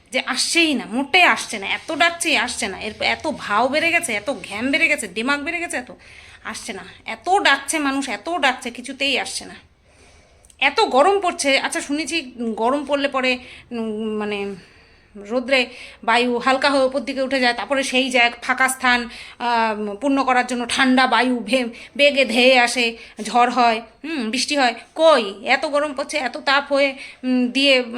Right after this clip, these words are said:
বায়ু উপরের দিকে উঠে যাচ্ছে, শূন্যস্থান কেউ পূরণ করছে না? নাকি চারিদিক থেকে যারা পূরণ করতে আসছে সেগুলোও গরম? আশ্চর্য। বন্ধুরা, বাজে পৌনে একটা,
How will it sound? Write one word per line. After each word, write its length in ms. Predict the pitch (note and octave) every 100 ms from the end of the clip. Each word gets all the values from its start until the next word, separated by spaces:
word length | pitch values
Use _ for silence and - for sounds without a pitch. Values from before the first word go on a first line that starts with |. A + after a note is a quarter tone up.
| A#3
বায়ু 360 | A3 B3 B3+
উপরের 360 | C4+ B3+ C#4 C4
দিকে 160 | C4+ C#4+
উঠে 180 | C4
যাচ্ছে, 320 | C#4 C#4+ C#4+ C4
শূন্যস্থান 560 | C4+ C4+ C#4 C#4+ D4
কেউ 180 | C#4 F4
পূরণ 260 | F4 F4+ G4
করছে 260 | G#4 A4+
না? 160 | G4+ - - _ _ _ _ _ _ _ _ _ _
নাকি 160 | B3+ D#4
চারিদিক 360 | C#4+ C#4 D4 -
থেকে 180 | E4
যারা 180 | D#4+ D#4+
পূরণ 280 | D#4+ E4 E4
করতে 200 | E4+ D#4
আসছে 180 | D4+ D#4
সেগুলোও 360 | C4+ B3+ D4
গরম? 260 | C4+ A#3+ G3+ - _ _ _ _ _ - - - _ _ _
আশ্চর্য। 720 | A#3 - - - E4+ A#3+ -
বন্ধুরা, 1700 | A3 - _ _ _ _ _ _ _ _ _ _ _ _ _ - D#4 D#4+
বাজে 260 | C4 B3+ D4+
পৌনে 200 | C#4 D4
একটা, 380 | D#4 D4+ D#4+